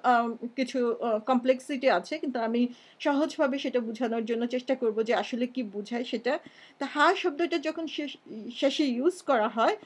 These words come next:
তখন হচ্ছে কাকে বোঝাচ্ছে এটা? আর্থকে বোঝাচ্ছে। এটা হচ্ছে এক ধরনের প্রোনাউন।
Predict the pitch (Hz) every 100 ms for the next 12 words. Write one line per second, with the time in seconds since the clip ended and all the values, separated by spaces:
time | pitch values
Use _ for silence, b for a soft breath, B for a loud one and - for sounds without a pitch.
0 | B B - 285 294 381 320 294 - 349
1 | 427 - 294 349 302 330 349 339 370 359
2 | 392 440 494 b b _ 262 294 311 -
3 | 320 233 226 240 202 - 202 247 247 247
4 | 233 240 233 240 240 262 247 220 339